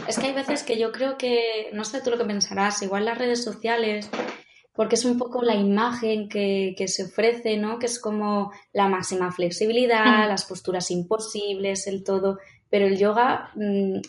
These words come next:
Speaker 1: se adapta a cada persona en cada etapa de su vida y en cada nivel de lo que,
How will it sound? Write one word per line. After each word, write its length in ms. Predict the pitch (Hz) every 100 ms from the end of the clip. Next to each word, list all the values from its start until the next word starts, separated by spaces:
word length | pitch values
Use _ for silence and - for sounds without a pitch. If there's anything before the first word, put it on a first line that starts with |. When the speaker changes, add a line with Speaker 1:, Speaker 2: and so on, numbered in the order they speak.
| -
Speaker 1:
se 260 | - -
adapta 540 | 190 190 220 - 302 -
a 140 | 214
cada 280 | 208 190 190
persona 640 | 220 254 - 254 277 339 -
en 180 | - 196
cada 220 | 185 180 175
etapa 400 | 170 202 254 269
de 60 |
su 200 | 269 254
vida 380 | 247 254 269 359 - - _ -
y 120 | 214
en 100 | 190
cada 220 | 196 185
nivel 320 | 180 175 185
de 80 | 269
lo 140 | 269 262
que, 320 | 202 190